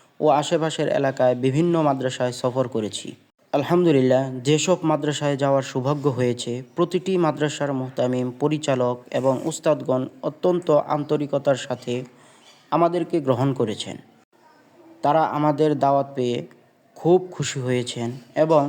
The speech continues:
সার্বিক সহযোগিতার আশ্বাস দিয়েছেন। বিশেষ করে আনন্দের বিষয় হলো,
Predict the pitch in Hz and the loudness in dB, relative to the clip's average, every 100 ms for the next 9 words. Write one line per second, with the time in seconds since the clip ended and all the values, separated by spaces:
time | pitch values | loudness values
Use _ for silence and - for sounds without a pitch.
0 | 151 - - 156 170 170 - - 139 143 | -4 -12 -2 0 0 -2 -4 -2 0 0
1 | 147 135 139 135 - 120 - 123 117 113 | -2 -4 -2 -2 -2 -6 -6 -8 -6 -8
2 | 98 - - - - - _ _ _ _ | -8 -10 -16 -18 -20 -20 _ _ _ _
3 | _ _ _ _ _ - 156 175 196 180 | _ _ _ _ _ -14 -4 -2 -2 -2
4 | - 151 147 - - 170 190 196 190 175 | 2 4 4 0 -4 0 0 2 2 2
5 | 143 135 175 156 135 123 127 | 2 2 0 2 2 2 0